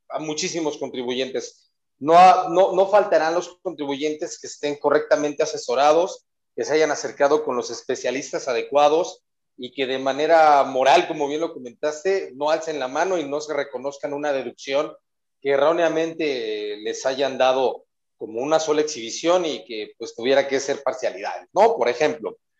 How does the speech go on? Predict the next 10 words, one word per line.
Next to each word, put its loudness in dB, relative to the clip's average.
Eh, 0
y 0
esos 0
contribuyentes 0
que -12
lo -6
vienen -2
haciendo -2
así, -6
seguramente -2